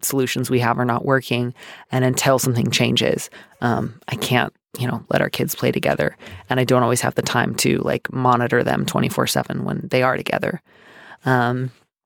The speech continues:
and that's, that's a fair thing to say. That's, that's, that's not, um, unnecessarily unkind. That's not, um, unnecessarily shaming. And it, it prioritizes the safety of, frankly, both your kids. Like, it's not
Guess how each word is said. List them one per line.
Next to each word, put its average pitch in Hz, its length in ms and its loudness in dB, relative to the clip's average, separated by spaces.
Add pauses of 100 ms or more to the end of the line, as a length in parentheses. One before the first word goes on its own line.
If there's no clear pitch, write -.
(420)
and 170 100 4
that's, 175 300 2
that's 170 220 2
a 175 100 4
fair 180 380 2
thing 196 180 6
to 190 100 6
say. 185 300 4
That's, - 320 0
that's, - 320 -4 (180)
that's - 380 -4
not, 135 340 2 (300)
um, 147 440 -6 (140)
unnecessarily 135 680 2
unkind. 160 600 4
That's 123 280 0
not, 127 340 0 (380)
um, 120 320 -4 (240)
unnecessarily 127 720 -2
shaming. 139 720 4
And 127 320 -4
it, - 160 -4 (120)
it 127 180 -4
prioritizes 123 720 2
the 135 80 -4
safety 175 300 4
of, 175 140 2
frankly, 220 360 4
both 196 300 2
your 175 80 2
kids. - 360 -4
Like, - 140 -4
it's - 140 -8
not 156 240 2